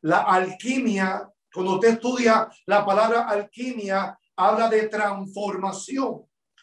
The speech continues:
Es la transformación del conocimiento. Ahora quiero introducir el, el, el, el título y es que la meta de todo aprendizaje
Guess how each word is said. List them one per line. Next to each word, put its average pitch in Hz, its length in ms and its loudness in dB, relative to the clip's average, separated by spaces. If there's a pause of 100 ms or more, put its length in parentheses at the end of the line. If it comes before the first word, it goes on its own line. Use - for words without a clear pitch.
(160)
Es 160 160 -4
la 220 160 4
transformación 208 1080 2 (280)
del 208 240 -2
conocimiento. 214 1160 -2 (240)
Ahora 262 200 4
quiero 262 200 2
introducir 240 640 2
el, 226 200 4
el, 202 220 0
el, 180 420 -4 (140)
el 180 320 0
título 220 480 4
y 208 60 2
es 226 200 4
que 214 360 4 (320)
la 220 340 2
meta 262 480 0
de 233 160 0
todo - 200 0
aprendizaje 214 1160 -8